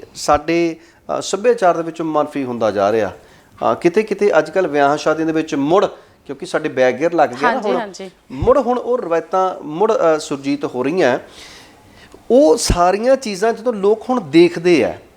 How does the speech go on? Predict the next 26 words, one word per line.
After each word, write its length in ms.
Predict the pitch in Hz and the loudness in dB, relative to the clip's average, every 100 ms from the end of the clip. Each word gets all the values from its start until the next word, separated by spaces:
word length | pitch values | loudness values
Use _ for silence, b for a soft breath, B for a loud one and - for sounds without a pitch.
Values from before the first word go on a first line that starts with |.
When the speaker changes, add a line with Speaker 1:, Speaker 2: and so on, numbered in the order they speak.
| _ 147 | _ -6
Speaker 1:
ਨਵੀਆਂ 520 | 160 190 185 175 160 | 0 2 2 2 4
ਲੱਗਦੀਆਂ 440 | 147 120 107 113 | 4 0 -2 -10
ਉਹਨਾਂ 180 | 104 139 | -8 -6
ਨੂੰ, 240 | 117 92 - | -8 -10 -8
ਅ, 280 | 113 110 101 | 0 2 0
ਜਿਹੜੀ 240 | 120 135 | -2 -8
ਸਾਡੀ 340 | 139 131 123 113 B B - | -4 -4 -4 -6 B B -4
ਪਨੀਰੀ 460 | 143 269 262 262 | 0 0 0 2
ਹੈ 180 | 247 233 - | 2 2 2
Speaker 2:
ਹਾਂਜੀ, 260 | 233 220 220 | 0 -2 -8
Speaker 1:
ਤੇ 80 | 214 | -6
ਜਾਂ 100 | 151 | -4
Speaker 2:
ਹਾਂਜੀ। 100 | - | -4
Speaker 1:
ਫਿਰ, 160 | 160 135 | -4 -4
ਅ, 340 | 123 117 - | 0 0 0
ਅੱਜ 120 | 131 | -2
ਕੱਲ੍ਹ 160 | - 147 | -2 -6
ਦੀ 60 | |
ਪੀੜ੍ਹੀ 340 | 131 143 190 151 | -6 -8 -6 -6
ਹੈ, 80 | - B B _ - | -6 B B _ -8
ਉਹ 60 | 269 | -6
ਕਿਹੋ 260 | 269 233 | -2 0
ਜਿਹਾ 120 | 277 | 0
ਮਹਿਸੂਸ 340 | 294 254 202 170 | 0 -2 -4 -2
ਕਰਦੇ 340 | 147 98 | 0 0
ਆ? 40 | 90 | -4